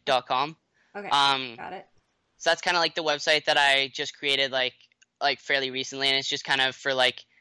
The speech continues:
Speaker 1: booking speaking gigs, and then more info on, like, I have, like, my speaker reel on there. It's getting created at the time we're
Speaker 2: Ooh.
Speaker 1: recording this, but, like, by the time this is released, it'll probably be,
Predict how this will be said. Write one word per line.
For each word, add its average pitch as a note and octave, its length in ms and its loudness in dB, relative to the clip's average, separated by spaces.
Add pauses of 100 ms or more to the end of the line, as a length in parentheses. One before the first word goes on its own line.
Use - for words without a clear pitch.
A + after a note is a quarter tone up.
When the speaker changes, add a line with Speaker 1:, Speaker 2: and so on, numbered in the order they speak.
(280)
Speaker 1:
booking C#3+ 340 0
speaking C#3 380 -4
gigs, C#3 340 0
and C#3 120 -2
then C3+ 120 0
more C3+ 240 -2
info C3 340 0
on, C3 240 -2
like, B2+ 260 0 (340)
I - 80 0
have, C3+ 160 2
like, C3+ 180 -4
my C#3 80 -2
speaker C3+ 420 -8
reel C3 280 -2
on C3 200 -2
there. C3 420 4
It's - 180 -4 (160)
getting C#3+ 200 0
created D3+ 440 -2 (100)
at C3 140 0
the C#3 60 -10
time B2+ 240 -4
we're B2+ 140 -6
Speaker 2:
Ooh. B2 40 -8
Speaker 1:
recording C#3 420 -6
this, D#3+ 200 -4
but, C3 180 -2
like, B2+ 240 0 (400)
by D#3 100 4
the D3 80 -2
time C#3+ 640 0
this C#3 160 -8
is C3+ 100 -12
released, C#3 300 -4
it'll D3+ 140 0
probably C#3+ 300 2
be, C3+ 420 0